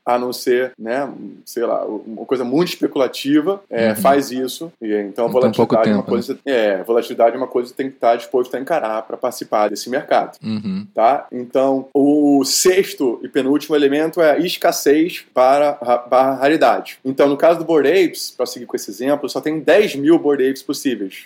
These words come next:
Speaker 1: Então, imagina, isso é uma lei, né, de, de economia, de microeconomia básica. Oferta e demanda. A oferta é estática. Não se pode ter mais Bored Apes. Então, se a demanda for subindo, o ponto de equilíbrio vai ser sempre um preço mais alto.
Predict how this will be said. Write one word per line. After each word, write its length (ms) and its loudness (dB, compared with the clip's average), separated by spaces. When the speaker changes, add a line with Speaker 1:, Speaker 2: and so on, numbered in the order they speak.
Speaker 1:
Então, 320 2
imagina, 480 0
isso 140 -8
é 60 -2
uma 240 -2
lei, 420 0
né, 220 0
de, 220 -10
de 140 -6
economia, 640 -4
de 60 -10
microeconomia 720 -6
básica. 720 -2
Oferta 600 0
e 80 -2
demanda. 640 -2
A 100 6
oferta 680 0
é 40 -4
estática. 540 -2
Não 220 2
se 140 -6
pode 340 2
ter 140 -2
mais 260 0
Bored 300 0
Apes. 360 -16
Então, 160 0
se 240 -2
a 60 4
demanda 420 0
for 140 -4
subindo, 800 -6
o 100 4
ponto 480 0
de 140 0
equilíbrio 840 -2
vai 120 4
ser 120 0
sempre 280 -2
um 20 -8
preço 300 -2
mais 160 -2
alto. 320 2